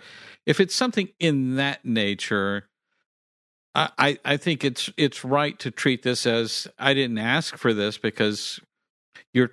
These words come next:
you're trying to tell me what to do different to solve my problem here," kind of thing. That's not being positive. You, you don't get to hide behind that in sort of a passive-aggressive sort of way. Uh, I think the only thing that you can do in that situation is to listen to the Lord.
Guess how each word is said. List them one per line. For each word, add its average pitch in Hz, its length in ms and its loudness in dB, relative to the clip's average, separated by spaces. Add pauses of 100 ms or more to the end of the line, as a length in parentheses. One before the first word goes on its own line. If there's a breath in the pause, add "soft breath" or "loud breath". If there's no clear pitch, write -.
(120)
you're 127 200 2
trying 135 340 0
to 104 60 -4
tell 139 300 -2
me 120 160 0
what 113 220 0
to 110 100 -6
do 110 260 -2
different 107 540 0
to - 80 -12
solve 95 380 0
my 90 120 -2
problem 98 640 -2
here," 95 400 -4
kind 98 160 0
of 98 80 -8
thing. 104 240 0
That's 139 300 0
not 120 240 -2
being 107 400 -2
positive. 95 640 -4
You, 104 220 0 (680 loud breath)
you 143 100 6
don't 131 180 2
get 117 140 0
to 107 100 -4
hide 110 280 2
behind 95 340 -4
that 92 180 -2
in 92 60 -8
sort 98 220 -2
of 92 80 -2
a 90 80 -4
passive-aggressive 101 840 -2
sort 92 260 -2
of 92 60 -8
way. 95 220 -4 (720 soft breath)
Uh, 127 300 0 (100)
I 160 80 4
think 196 200 -2
the 196 160 2
only 220 260 0
thing 196 240 0
that 175 200 -2
you 170 120 0
can 147 160 -2
do 143 120 2
in 131 100 0
that 117 180 -4
situation 127 560 0
is 113 200 -2
to 120 120 -2
listen 110 320 0
to 113 100 0
the 98 80 0
Lord. 92 420 -2